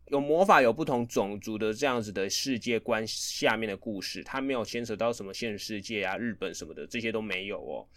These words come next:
它的话也是一样，就是后宫，就是除了我们前面有讲到那个第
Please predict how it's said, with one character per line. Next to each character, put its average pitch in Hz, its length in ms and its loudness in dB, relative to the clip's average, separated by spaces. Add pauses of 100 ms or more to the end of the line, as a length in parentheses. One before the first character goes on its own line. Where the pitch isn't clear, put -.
(260)
它 165 160 6
的 180 160 4
话 180 160 8
也 120 80 6
是 127 440 -2
一 131 100 -4
样， 139 260 2
就 113 80 -4
是 120 60 0
后 113 240 2
宫， 104 300 0
就 127 120 -6
是 123 120 -8
除 104 320 -6
了 98 380 2
我 - 200 -8
们 110 160 -4
前 120 180 -6
面 147 140 -6
有 123 100 -2
讲 95 300 -8
到 120 220 0
那 120 100 -6
个 117 80 -4
第 143 260 -16